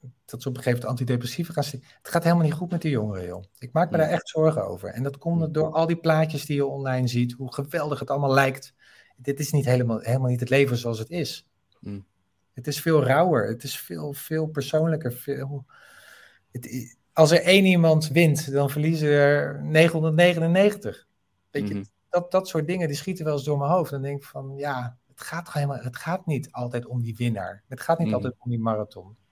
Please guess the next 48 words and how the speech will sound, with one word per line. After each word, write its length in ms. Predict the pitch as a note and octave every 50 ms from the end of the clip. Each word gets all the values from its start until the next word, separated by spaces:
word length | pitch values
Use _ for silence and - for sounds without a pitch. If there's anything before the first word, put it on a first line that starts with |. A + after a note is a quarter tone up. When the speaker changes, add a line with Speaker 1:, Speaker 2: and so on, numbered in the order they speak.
| _ _ _ _ _ _ _ _ _ _ _ _ _
Speaker 1:
Het 100 | _ -
gaat 180 | - - D3+ D#3
om 60 | D3
hele 220 | C3 C#3 D#3 D#3 D3
andere 260 | B2+ C3+ C#3+ C#3+ C3+
dingen 180 | A2+ A2 G#2 G2+
in 60 | F#2+
het 80 | F#2+ F#2+
leven." 380 | F#2 F#2+ F#2 F2 - - - - _ _
<clears throat> 260 | - D#3+ D#3+ D#3+ - -
Speaker 2:
Mhm. 340 | D3 C#3+ B2 B2 A#2+ G#2+ G2
Speaker 1:
Vandaar 320 | - - - D#3 E3 D#3+
ook 120 | D#3 D3+
die 120 | D#3 C#3 B2+
vraag 300 | C#3+ D#3 D#3 C#3 B2 -
van: 120 | - A#2+
"Nou, 160 | A#2+ B2 B2+
wat 160 | B2+ C3+ C#3 -
is 80 | A#2+
nou 160 | C3 C3+ C3
jouw 200 | B2 B2 B2+ C3 A#2+
verlangen? 440 | A#2+ B2 B2 B2+ C#3 C3+ A2+ F#2+ G2+
En 120 | G2+ A2+
kun 180 | - - B2 B2
je 100 | A#2+ A#2
dat, 280 | A#2 A2+ A2+ - - _ _ _ _ _ _ _ _ _ _ _ _ _
kun 120 | - D3
je 120 | C#3 C#3 C3+
er 100 | C3 B2
eens 120 | B2 A#2+
heel 220 | A2+ B2 C3+ A2 -
anders 260 | C3 C#3 C3 B2+ B2
mee 220 | B2+ A2+ G#2 G#2+
omgaan? 380 | G#2 G#2+ G#2 - - F#2 F#2+ G2+
Kun 120 | - A#2
je 60 | A#2
gewoon 140 | A#2 - A#2+ B2
eens 80 | A#2+ A#2+
proberen 440 | - B2 A#2+ A#2+ A#2+ A#2+ A#2+ A2+
om 120 | A2+ A2+ A#2
dat 140 | A2+ A2 A2+
bewegen 520 | A#2 A2+ A2+ A2+ A2+ A#2 A2+ - A#2 A2
in 120 | A2+ A#2
dienst 280 | A2 A#2 A#2 A#2+ A#2+ A#2+
te 80 | - A2+
zetten 280 | - A2+ G#2+ - -
van 160 | - - A#2+
jou, 300 | A2 G#2+ G#2 G#2+ G#2+ G#2+